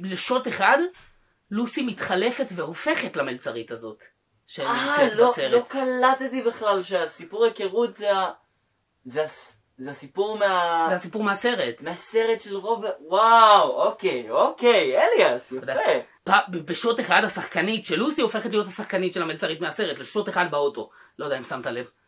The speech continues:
Speaker 1: אה,
Speaker 2: זיהיתי שהיא השתנתה, אבל לא קלטתי... נכון, זה באמת השחקנית שלה.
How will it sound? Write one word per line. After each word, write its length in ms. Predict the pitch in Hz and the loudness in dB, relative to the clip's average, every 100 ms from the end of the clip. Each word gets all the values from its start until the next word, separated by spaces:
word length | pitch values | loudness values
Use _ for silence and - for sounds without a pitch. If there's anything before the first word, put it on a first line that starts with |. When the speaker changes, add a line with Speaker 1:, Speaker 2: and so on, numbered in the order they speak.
| _ _ _ _ _ _ - - | _ _ _ _ _ _ -16 -8
Speaker 1:
אה, 200 | 139 139 | -4 -2
Speaker 2:
זיהיתי 320 | 185 240 285 | -2 -2 -2
שהיא 180 | 254 214 | -6 -6
השתנתה, 420 | 170 156 143 220 | -8 -10 -2 2
אבל 120 | 180 147 | 2 0
לא 100 | 185 | -4
קלטתי... 260 | 226 220 214 196 _ _ _ | -4 -4 -6 -12 _ _ _
נכון, 480 | - 120 - 269 220 | -14 -4 2 4 2
זה 60 | 156 | -2
באמת 300 | 139 147 262 | -2 0 2
השחקנית 440 | 311 233 156 - | 0 -2 -6 -2
שלה. 100 | 208 | 0